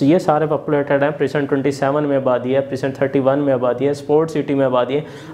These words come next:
अब जब इतनी सारी आबादी यहाँ पे मूव हो चुकी है तो वो चीज़ ऐसे ख़त्म नहीं हो सकती है। काफ़ी हमारे client अभी तक भी डरते हैं कि नहीं, अ, secure नहीं है।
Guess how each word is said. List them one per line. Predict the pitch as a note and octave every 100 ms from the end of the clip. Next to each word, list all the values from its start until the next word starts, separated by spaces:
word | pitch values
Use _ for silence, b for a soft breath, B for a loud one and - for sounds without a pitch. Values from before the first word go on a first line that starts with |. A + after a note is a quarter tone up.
| -
अब | C#3+
जब | E3
इतनी | D#3+ E3 G3
सारी | G3 D#3+ D3+ D#3+
आबादी | D#3 C#3 C#3
यहाँ | D3 C#3
पे | C#3+
मूव | C3+ C3+ C#3+
हो | C#3+
चुकी | C#3 B2+ C3+
है | B2+
तो | C3+
वो | B2
चीज़ | B2+ B2+
ऐसे | B2 D3+
ख़त्म | - C3 C#3+
नहीं | C#3 B2+ D3
हो | D3
सकती | C#3 B2+ C3+
है। | B2+ C#3 B B B B
काफ़ी | D3 D3+
हमारे | F#3 E3 D#3
client | D#3 C#3+ C#3+
अभी | C#3 C3+
तक | C#3 C3
भी | C#3
डरते | B2 A#2+ C#3
हैं | C3
कि | C3
नहीं, | A#2+ B2+
अ, | B2+ - - A#2+ A2+
secure | A2+ - C#3 C3
नहीं | B2+ A2
है। | G#2 G#2+